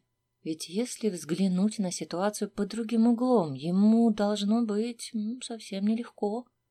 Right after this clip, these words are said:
Да, вокруг него толпы поклонниц и сотни влюблённых девиц, но... а много ли искренности? Сомневаюсь, что хотя бы одна из последних одиннадцати подружек была с ним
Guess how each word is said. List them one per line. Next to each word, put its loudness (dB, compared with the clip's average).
Да, 0
вокруг 2
него 2
толпы 2
поклонниц -2
и -6
сотни -8
влюблённых -10
девиц, -6
но... -4
а -10
много 0
ли 0
искренности? -12
Сомневаюсь, -2
что -12
хотя -4
бы -2
одна 2
из -10
последних -4
одиннадцати -4
подружек -6
была 2
с -8
ним 0